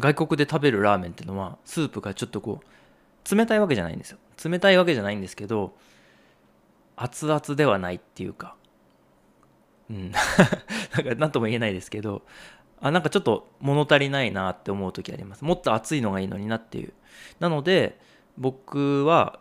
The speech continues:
外国でラーメンを食べる時は、もうスープはもう本当に沸騰した直後の、<laughs> もう本当に熱々のスープにしてくださいっていうのを、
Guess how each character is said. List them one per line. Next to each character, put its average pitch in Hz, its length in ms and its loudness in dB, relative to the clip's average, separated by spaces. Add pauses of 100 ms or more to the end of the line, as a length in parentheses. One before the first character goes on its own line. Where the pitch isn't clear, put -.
外 131 180 4
国 127 220 -2
で 117 120 2
ラ 131 140 6
ー 123 40 2
メ 107 100 -2
ン 92 80 -2
を 90 40 -6
食 - 160 -8
べ 113 100 0
る 101 100 -4
時 104 260 -8
は、 123 340 -2
も 127 140 -2
う - 20 -2
ス 175 180 0
ー 151 80 4
プ - 160 -6
は 151 120 4
も 107 140 0
う 110 40 -2
本 104 160 -2
当 110 80 -2
に 101 200 -4 (240)
沸 139 140 0
騰 135 260 0
し - 100 -6
た 135 120 6
直 131 260 0
後 120 140 0
の、 104 100 -2
<laughs> - 800 -8
も 123 100 -4
う - 20 -4
本 117 160 -4
当 113 160 -2
に 107 140 -6 (280)
熱 139 280 0
々 156 220 4
の 143 160 0
ス 131 180 -4
ー 117 40 -2
プ - 80 -8
に 101 60 -6
し - 60 -10
て 107 80 -4
く 104 80 -2
だ 98 80 -2
さ 139 120 -2
い 143 40 0
っ 139 40 -4
て - 140 -6
い 98 40 2
う 90 40 -2
の 135 200 2
を、 - 180 -4